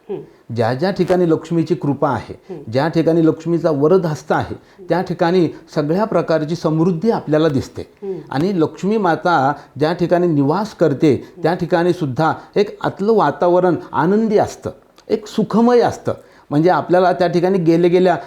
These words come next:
Speaker 2: एक प्रसन्नता वाटते.
Speaker 1: हम्म.
Speaker 2: आपल्याला असं वाटतं, "वा वा, आपण छान ठिकाणी आलो."
Speaker 1: हम्म.
Speaker 2: आणि ज्या ठिकाणी लक्ष्मी खूप छान पद्धतीनं राहते,
Speaker 1: हम्म.
Speaker 2: त्या ठिकाणी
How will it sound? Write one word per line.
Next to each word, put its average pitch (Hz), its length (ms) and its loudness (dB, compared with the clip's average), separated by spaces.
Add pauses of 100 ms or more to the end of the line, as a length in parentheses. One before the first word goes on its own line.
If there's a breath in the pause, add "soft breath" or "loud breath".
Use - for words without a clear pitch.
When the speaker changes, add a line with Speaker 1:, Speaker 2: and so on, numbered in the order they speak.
Speaker 2:
एक 247 220 -2
प्रसन्नता 208 580 2
वाटते. 107 300 0
Speaker 1:
हम्म. - 360 -12
Speaker 2:
आपल्याला 160 300 2
असं 156 100 0
वाटतं, 175 260 0 (180)
"वा 131 200 0
वा, 110 240 -2 (100)
आपण 165 300 0
छान 196 220 -4
ठिकाणी 165 380 0
आलो." 92 260 0
Speaker 1:
हम्म. - 400 -12
Speaker 2:
आणि 185 160 2
ज्या 175 200 0
ठिकाणी 190 420 0
लक्ष्मी 185 320 -2
खूप 226 680 -2
छान 196 240 -6
पद्धतीनं 196 480 2
राहते, 151 640 2
Speaker 1:
हम्म. 185 140 -12
Speaker 2:
त्या 175 120 2
ठिकाणी 185 400 2